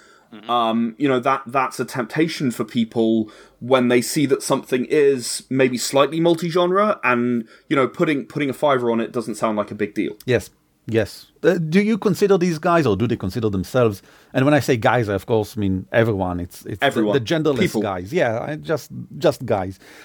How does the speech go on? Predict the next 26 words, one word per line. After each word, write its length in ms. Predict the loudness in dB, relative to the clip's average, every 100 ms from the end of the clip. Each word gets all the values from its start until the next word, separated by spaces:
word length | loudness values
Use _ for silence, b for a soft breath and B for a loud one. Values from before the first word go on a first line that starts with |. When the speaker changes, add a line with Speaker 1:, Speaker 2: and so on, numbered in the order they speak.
| B 0
Speaker 3:
Um, 500 | 4 6 4 2 0
do 160 | -2 -2
you 80 | 0
consider 360 | -2 0 0
them, 200 | 2 2
or 100 | 2
do 100 | 2
they 60 | 0
consider 320 | -2 -2 -2
themselves 640 | -2 -2 4 6 6 2 -6
a 60 | -8
community? 680 | -4 -6 0 2 2 0 -4
Do 120 | -2
you 180 | 0 0
have 320 | 0 0 0
a 120 | -4
Discord 460 | -4 -6 -6 -6 -4
server 280 | -2 0 0
or 240 | 0 -2
a 20 |
Facebook 420 | -6 -2 -2 -2 -4
group 200 | -4 -4
or 40 |
something 280 | -10 -4 -2
like 140 | 0
that? 200 | 2 0